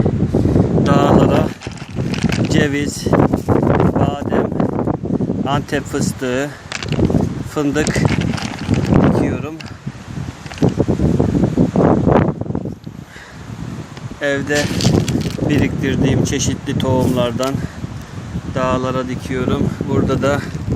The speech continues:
aşılık armut, erik, kayısı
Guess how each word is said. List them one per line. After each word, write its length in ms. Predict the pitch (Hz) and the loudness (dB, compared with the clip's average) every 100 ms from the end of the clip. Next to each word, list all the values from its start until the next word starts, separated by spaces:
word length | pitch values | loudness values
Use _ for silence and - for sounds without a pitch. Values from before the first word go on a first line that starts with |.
| - - - - - - 139 | 2 0 -2 -6 -4 -2 0
aşılık 460 | 135 - 147 143 | 0 0 -2 -2
armut, 480 | 147 147 135 131 123 | -2 -2 -2 -4 -2
erik, 420 | 143 143 139 - - - - - - | -2 -2 -6 -10 -14 -16 -16 -18 -4
kayısı 560 | 139 139 - 151 151 | -2 0 -2 -2 0